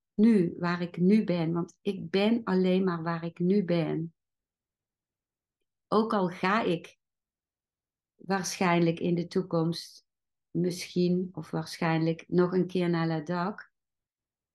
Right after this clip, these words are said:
dan nog ben ik nu hier en heeft het geen zin om daarmee bezig te zijn. En op het moment dat ik dat voelde,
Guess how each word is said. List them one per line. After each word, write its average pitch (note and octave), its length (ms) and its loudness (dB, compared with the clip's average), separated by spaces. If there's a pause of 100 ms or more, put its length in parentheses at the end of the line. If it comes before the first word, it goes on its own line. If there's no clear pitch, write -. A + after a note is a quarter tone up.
(580)
dan A3 280 4
nog D4 280 4
ben G3 300 -2
ik F#3+ 220 -2
nu A#3+ 300 6
hier G#3+ 720 2
en F3+ 160 -2
heeft G#3+ 280 0
het G3+ 140 -6
geen F3+ 300 0
zin F3+ 640 0
om E3 200 -2
daarmee D#3+ 420 -2
bezig F#3+ 440 -2
te - 140 -14
zijn. D3+ 480 -8 (680)
En A3+ 260 0
op G#3+ 120 0
het G3+ 160 -8
moment A3 600 4
dat A3 200 0
ik E3+ 220 -2
dat B3+ 280 0
voelde, G3 720 -2